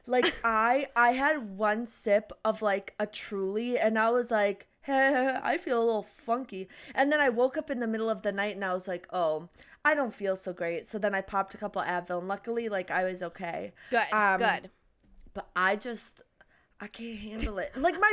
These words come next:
Speaker 1: body was sore.
Speaker 2: <laughs> Yeah.
Speaker 1: My body
Speaker 2: Oh
Speaker 1: was
Speaker 2: my
Speaker 1: sore. I was like, I was
Speaker 2: gosh.
Speaker 1: just standing, like, and
Speaker 2: Yeah.
Speaker 1: dancing like the heck. I,
Speaker 2: Damn.
Speaker 1: yeah. So, anyways, so that was that. But
Speaker 2: Yeah.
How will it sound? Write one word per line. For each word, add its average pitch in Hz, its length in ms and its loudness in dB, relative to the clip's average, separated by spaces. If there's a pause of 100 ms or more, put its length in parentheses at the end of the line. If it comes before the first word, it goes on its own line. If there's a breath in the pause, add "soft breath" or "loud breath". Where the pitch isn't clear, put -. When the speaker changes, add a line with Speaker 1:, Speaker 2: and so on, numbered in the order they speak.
Speaker 1:
body 415 360 2
was 330 160 0
sore. 220 680 2
Speaker 2:
<laughs> - 40 -20
Yeah. 220 240 2
Speaker 1:
My 523 220 6
body 339 300 6
Speaker 2:
Oh 415 80 4
Speaker 1:
was 427 100 6
Speaker 2:
my 440 100 8
Speaker 1:
sore. 320 140 6
I 262 160 10
was 302 260 10
like, - 100 4
I - 40 8
was 415 120 2
Speaker 2:
gosh. - 80 0
Speaker 1:
just - 420 2 (120)
standing, 277 720 0
like, 269 320 -2
and 254 240 -4
Speaker 2:
Yeah. 214 280 8
Speaker 1:
dancing 240 280 0
like 247 280 -4
the 220 60 -6
heck. 214 440 -2 (560 loud breath)
I, 170 160 -10
Speaker 2:
Damn. 214 920 -8
Speaker 1:
yeah. 175 540 -6 (460)
So, 240 540 -6 (1080 loud breath)
anyways, 240 720 0
so - 260 0
that 262 200 4
was 302 180 -6
that. 202 380 2
But 202 120 4
Speaker 2:
Yeah. 214 180 4